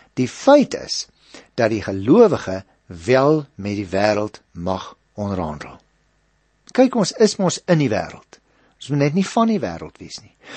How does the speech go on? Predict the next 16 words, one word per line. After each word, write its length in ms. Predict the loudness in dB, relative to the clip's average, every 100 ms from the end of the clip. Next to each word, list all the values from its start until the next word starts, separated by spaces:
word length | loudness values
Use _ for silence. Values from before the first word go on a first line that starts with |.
| -16 2
Om 180 | 2 6
met 80 |
die 100 | 4
wêreld 520 | 6 4 6 6 4 2
en 120 | 0
die 80 | 4
wêreldling 480 | 4 4 2 0 0
te 80 | 0
onderhandel 520 | 0 0 0 0 0
ter 160 | 0 2
wille 200 | 4 4
van 260 | 2 -2 -4
beveiliging 640 | -6 -2 2 4 4 2 2
byvoorbeeld, 560 | 2 4 4 2 -2 -12 _ -20 -20 -20 -4 4
of 360 | 4 4 -4 -4
jou 220 | 2 4